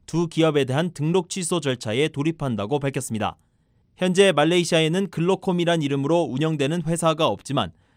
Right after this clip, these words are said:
글로콤이 운영하는 웹사이트가 인터내셔널 글로벌 시스템에 의해 등록됐고 인터내셔널 골든 서비스는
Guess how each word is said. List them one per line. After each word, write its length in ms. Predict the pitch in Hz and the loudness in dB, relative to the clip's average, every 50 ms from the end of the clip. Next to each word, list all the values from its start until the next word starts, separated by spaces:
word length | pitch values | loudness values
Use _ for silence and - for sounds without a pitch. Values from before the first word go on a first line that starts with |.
| _ _ | _ _
글로콤이 540 | - - 160 175 180 - - 175 170 170 160 | -2 0 0 2 2 2 0 0 2 2 0
운영하는 540 | 127 123 135 127 120 120 123 160 175 151 | 0 0 -2 -2 -2 -2 -2 -2 -2 -2
웹사이트가 680 | 110 117 127 - - 170 156 147 143 - 139 127 92 80 _ _ _ _ _ - | -4 -4 -6 -2 -2 0 0 -2 -2 -4 -4 -4 -4 -4 _ _ _ _ _ -6
인터내셔널 720 | 139 147 156 160 175 160 156 143 - 147 139 151 175 185 170 | -4 -2 0 0 2 2 0 0 -2 -2 0 0 0 0 -2
글로벌 480 | - - 143 151 170 180 160 185 185 | -2 -2 0 2 2 2 2 0 0
시스템에 460 | 170 - 175 165 160 - 165 151 147 143 | 0 -2 -4 -6 -4 -4 -4 -2 0 0
의해 340 | 131 120 117 131 151 160 | 0 0 0 0 -2 -2
등록됐고 720 | 160 160 143 147 160 151 - - 127 117 - 117 92 - _ _ _ _ _ _ _ - | -2 -2 -2 -2 -2 -2 -2 -4 -4 -4 -4 -6 -8 -8 _ _ _ _ _ _ _ -6
인터내셔널 680 | 151 165 160 185 180 175 165 - 170 160 175 190 190 | -4 0 2 2 2 2 0 0 0 0 2 2 0
골든 340 | 185 - 147 156 160 180 185 | 0 0 0 0 2 0 0
서비스는 560 | 170 - 160 147 143 135 - 127 139 156 165 | 0 0 0 0 -2 -4 -4 -2 -2 -2 -2